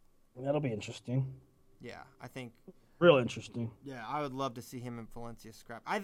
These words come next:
Speaker 2: I think Bo's the guy to, um, that emerges from that challenge bracket.
Speaker 1: So what do
Speaker 2: But
Speaker 1: you think? What do you think about
Speaker 2: We
Speaker 1: the
Speaker 2: got two minutes,
Speaker 1: potential,
Speaker 2: by the way, sorry.
Speaker 1: the potential, uh, junior team?
Speaker 2: Oh, I think it's gonna be really good. I mean, uh,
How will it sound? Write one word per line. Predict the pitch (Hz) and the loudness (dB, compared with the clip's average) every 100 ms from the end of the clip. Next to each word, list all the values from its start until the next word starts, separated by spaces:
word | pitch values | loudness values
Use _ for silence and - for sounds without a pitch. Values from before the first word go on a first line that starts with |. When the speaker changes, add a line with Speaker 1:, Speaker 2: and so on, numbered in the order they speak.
| 185 | 0
Speaker 2:
I | 220 | 2
think | 226 156 | 0 0
Bo's | 156 147 143 120 | 0 0 0 -4
the | |
guy | 127 135 123 123 120 | -6 -2 -2 -2 -4
to, | 117 113 - - - - _ - 123 | -8 -10 -14 -20 -20 -20 _ -16 -8
um, | 117 113 107 107 | -8 -8 -10 -8
that | 120 | -6
emerges | 117 117 117 113 | -6 -6 -8 -10
from | - 110 | -14 -14
that | 101 | -14
challenge | - 104 82 71 - | -14 -16 -16 -18 -18
bracket. | 76 - - | -20 -20 2
Speaker 1:
So | - | 10
what | 294 | 12
do | 370 | 12
Speaker 2:
But | |
Speaker 1:
you | 311 | 10
think? | - 285 - _ _ - | 8 8 6 _ _ 8
What | 269 | 12
do | 339 | 12
you | 262 | 12
think | 240 220 | 8 6
about | 185 170 170 160 160 156 - - - - _ _ _ - | 8 12 12 12 12 10 6 -8 -14 -18 _ _ _ -8
Speaker 2:
We | 147 | 0
Speaker 1:
the | 160 | 2
Speaker 2:
got | 147 | 2
two | |
minutes, | 135 | 8
Speaker 1:
potential, | 185 175 - 165 | 10 10 6 -6
Speaker 2:
by | 107 | -8
the | 107 | -12
way, | 107 104 | -16 -16
sorry. | - | -6
Speaker 1:
the | 110 147 - | -4 -4 2
potential, | 208 - 180 156 - | 2 6 4 4 6
uh, | 170 151 143 110 | 10 10 10 6
junior | 131 175 147 | 6 8 8
team? | 135 107 - - - _ - - - - | 4 -4 -8 -14 -20 _ -20 -20 -14 0
Speaker 2:
Oh, | 190 | 2
I | 180 | 2
think | 185 | 0
it's | 175 | -2
gonna | - 143 | -4 -2
be | 135 | 0
really | 160 196 117 | 2 2 0
good. | 101 90 - | -6 -16 -6
I | 156 | -2
mean, | 165 151 131 - _ - - - | 0 -2 -4 -10 _ -20 -10 0
uh, | 170 170 165 165 156 | 4 6 6 4 2